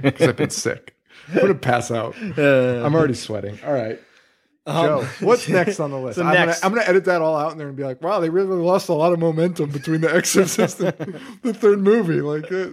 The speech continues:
Speaker 1: that's weird. Like, they really ran out of steam fast this week.
Speaker 2: <laughs>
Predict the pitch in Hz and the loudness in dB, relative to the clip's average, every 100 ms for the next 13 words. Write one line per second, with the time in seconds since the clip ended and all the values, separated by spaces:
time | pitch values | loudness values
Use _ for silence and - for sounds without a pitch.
0 | - 147 175 147 123 131 139 - _ - | -10 -6 -6 -4 -4 -4 -6 -12 _ -14
1 | 147 160 165 170 160 160 160 139 131 - | -6 -4 -2 -2 -2 -4 -4 -6 -8 -12
2 | 147 135 151 131 120 113 120 120 - 139 | -12 -6 -6 -6 -10 -12 -12 -14 -6 0
3 | 131 156 156 - 175 170 | 2 2 0 0 -2 -2